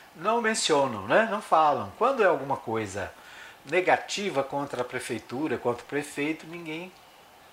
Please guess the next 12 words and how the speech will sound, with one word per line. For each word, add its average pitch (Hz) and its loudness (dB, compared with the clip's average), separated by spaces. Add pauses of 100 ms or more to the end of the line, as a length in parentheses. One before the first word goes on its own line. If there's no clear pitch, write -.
(120)
fala, 131 2
né? 139 -6 (760)
É 143 -6
como 165 -4
se 160 -10
não 151 -6
tivesse 127 -2
acontecendo 135 -8 (340)
nada. 117 4 (520)
Mas 175 8
eu 208 6
quero, 143 6